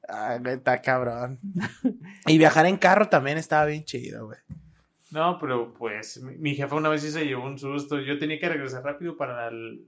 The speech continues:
Speaker 2: para estar en clases de la prepa y mi hermana todavía seguía en secundaria, güey. Entonces, a mí me mandaron así bien chido en avión y ellos se vinieron en la camioneta, güey.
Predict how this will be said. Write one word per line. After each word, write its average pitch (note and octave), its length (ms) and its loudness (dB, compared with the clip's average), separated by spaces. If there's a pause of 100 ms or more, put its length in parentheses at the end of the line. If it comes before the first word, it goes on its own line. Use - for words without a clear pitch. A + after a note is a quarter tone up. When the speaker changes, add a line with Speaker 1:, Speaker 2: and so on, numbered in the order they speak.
Speaker 2:
para A2 880 2
estar A#2 240 -2
en C#3 100 -2
clases D3+ 300 2
de D3 80 -2
la B2 140 4
prepa F#3+ 420 2
y C#3 240 -6
mi A#2 340 -8
hermana A#2+ 280 -2
todavía C3+ 180 2
seguía B2 180 -4
en B2+ 80 -6
secundaria, C3+ 540 -2
güey. C3 220 -6 (540)
Entonces, C#3 240 -2
a C#3 40 -2
mí C#3 80 -4
me C#3+ 140 -2
mandaron C#3+ 400 0
así C#3 180 0
bien D3 140 -4
chido D#3 220 0
en D#3+ 100 -2
avión F#3 360 0
y C#3 100 -4
ellos C3 140 0
se C#3 100 -4
vinieron B2+ 360 -2
en C3 80 -2
la A2+ 140 0
camioneta, B2 560 -2
güey. C#3 240 -4